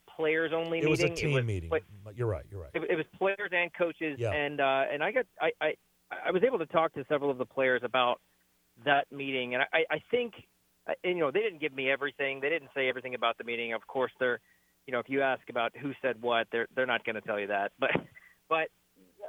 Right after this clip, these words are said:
Speaker 1: uh, from some of the things that I was able to infer from that meeting and hearing them talk about it,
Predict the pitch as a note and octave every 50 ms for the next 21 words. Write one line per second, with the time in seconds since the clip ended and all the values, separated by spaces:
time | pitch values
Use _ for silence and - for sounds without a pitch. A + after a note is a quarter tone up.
0 | - F#3+ E3+ - _ - F#3+ F#3+ F#3+ - - - A3 A#3+ B3 G#3 F3 - F#3+ F3
1 | C#3+ - - - D3+ E3+ E3 D#3+ C#3 D3+ D3 C#3+ C3 - C#3+ C3+ B2+ B2 A#2 -
2 | _ - D3+ D3+ D3+ D3 C#3 B2+ A#2+ - C3 C3 B2+ B2 A2 B2 C3+ C3+ B2+ A#2+
3 | A2+ A2 A2+ A#2 - - B2 A#2+ A#2 A#2 A#2 C#3+ C#3+ C#3 C3 C3 B2+ A#2 A2+ -
4 | C#3+ C#3+ C#3+ - C3 - B2 A2+ A2+ A2+ A2+ -